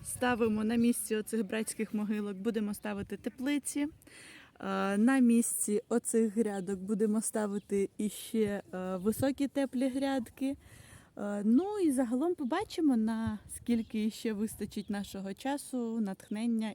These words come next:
і фінансів. Тим часом погода просто супер.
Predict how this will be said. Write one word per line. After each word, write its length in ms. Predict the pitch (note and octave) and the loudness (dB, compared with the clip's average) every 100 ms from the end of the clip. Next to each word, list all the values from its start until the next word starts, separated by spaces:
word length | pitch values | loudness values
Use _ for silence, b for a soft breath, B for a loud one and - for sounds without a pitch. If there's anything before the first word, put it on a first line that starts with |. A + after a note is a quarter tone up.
| - | -6
і 120 | G3 | -8
фінансів. 800 | - A3 G3 F#3+ F#3+ G3 - G3 - B B B B - | -4 -4 -4 -4 -6 -6 -10 -14 -16 B B B B -2
Тим 220 | A#3+ B3 | 2 2
часом 680 | D#4 D4 - B3+ A#3 G#3 A3+ _ | 2 -2 0 0 0 -2 -8 _
погода 440 | A#3 B3 B3 G#3 | -4 0 -2 -2
просто 460 | G3+ G#3+ A3 - G#3+ | -6 -6 -6 -4 -6
супер. 500 | - E4 E4+ D4+ D4 | -2 -2 0 -2 -2